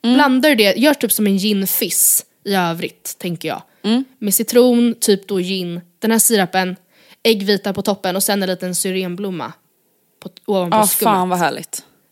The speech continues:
Speaker 2: Det tycker jag att du
Speaker 1: Det
Speaker 2: ska
Speaker 1: låter
Speaker 2: göra.
Speaker 1: riktigt bra.
Speaker 2: Mm.
Speaker 1: Mitt veckans tips. Jag tror
Speaker 2: Mm.
Speaker 1: inte du kommer kanske uppskatta tipset så mycket.
Speaker 2: Nähä.
Speaker 1: Men det är att lyssna på Kendrick Lamars nya album.
Speaker 2: Ja. Det ska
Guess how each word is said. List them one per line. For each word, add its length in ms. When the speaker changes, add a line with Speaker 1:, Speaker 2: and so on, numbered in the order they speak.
Speaker 2:
Det 160
tycker 260
jag 160
att 120
du 80
Speaker 1:
Det 120
Speaker 2:
ska 80
Speaker 1:
låter 120
Speaker 2:
göra. 100
Speaker 1:
riktigt 360
bra. 160
Speaker 2:
Mm. 140
Speaker 1:
Mitt 240
veckans 400
tips. 560
Jag 120
tror 120
Speaker 2:
Mm. 120
Speaker 1:
inte 140
du 220
kommer 240
kanske 240
uppskatta 440
tipset 340
så 60
mycket. 340
Speaker 2:
Nähä. 320
Speaker 1:
Men 180
det 140
är 80
att 120
lyssna 260
på 80
Kendrick 440
Lamars 420
nya 180
album. 420
Speaker 2:
Ja. 260
Det 80
ska 300